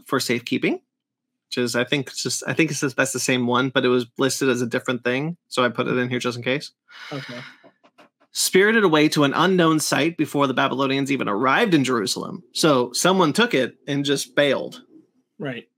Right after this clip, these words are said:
Speaker 1: Uh, the Ark was removed by divine intervention, so God basically took it back.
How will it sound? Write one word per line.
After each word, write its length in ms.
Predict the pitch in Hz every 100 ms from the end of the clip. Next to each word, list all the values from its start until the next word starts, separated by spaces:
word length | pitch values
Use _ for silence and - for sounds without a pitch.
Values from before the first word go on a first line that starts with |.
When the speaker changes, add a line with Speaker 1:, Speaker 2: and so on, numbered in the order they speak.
| _ _ _ _ _ _ _ _ _ _ -
Speaker 1:
Uh, 320 | 139 131 120
the 160 | 135 147
Ark 200 | 170 175
was 140 | 156
removed 240 | 151 147 139
by 120 | 127
divine 280 | 120 131 123
intervention, 480 | 127 123 123 180
so 140 | 151 147
God 280 | 135 135 123
basically 320 | 127 - 120
took 200 | 127 123
it 80 | 123
back. 380 | 117 165 -